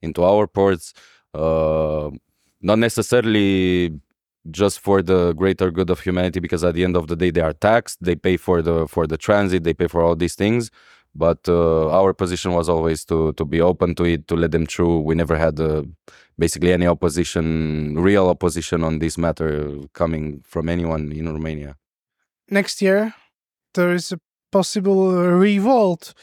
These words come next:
Speaker 2: I would say, in Romanian politics, because you are going to have all possible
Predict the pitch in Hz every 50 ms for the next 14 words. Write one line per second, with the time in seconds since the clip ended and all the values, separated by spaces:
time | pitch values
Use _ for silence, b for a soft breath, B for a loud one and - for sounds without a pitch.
0 | b b b b b - - 170 160 160 175 190 165 - - 196 185 175 170 180
1 | 185 180 170 175 170 170 175 185 180 180 185 185 180 196 185 - - 294 262 214
2 | 185 160 - 165 160 147 - - 160 160 156 - 180 160 - 180 175 175 180 175
3 | 170 165 - - 202 190 185 190 180 - 160 160 180 180 180 180 b b b b
4 | b b b b b _ _ - 285 262 240 226 233 233 220 - - 233 208 -
5 | - 202 180 190 190